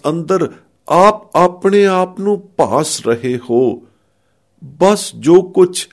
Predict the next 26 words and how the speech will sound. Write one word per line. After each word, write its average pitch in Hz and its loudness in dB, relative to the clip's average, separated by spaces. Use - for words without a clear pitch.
ਆਪ 175 0
ਦੀ 190 -4
ਦ੍ਰਿਸ਼ਟੀ 139 -4
ਅੰਦਰ 156 -2
ਆਮ 190 0
ਤੌਰ 151 0
ਤੇ 175 0
ਭਾਸ 113 -2
ਰਿਹਾ 156 -2
ਹੈ, 175 2
ਨਿਰਾ 185 2
ਭਰਮ 123 -2
ਭੁਲਾਵਾ 127 2
ਹੀ 113 -6
ਹੈ। 120 2
ਜੋ 190 0
ਆਪ 160 0
ਨੂੰ 165 0
ਗੁਣ 151 2
ਭਾਸਦੇ 156 -2
ਹਨ, 175 -4
ਉਹ 214 4
ਨਿਰੇ 147 2
ਅਵਗੁਣ 151 -2
ਹੀ 120 -4
ਹਨ। 120 -6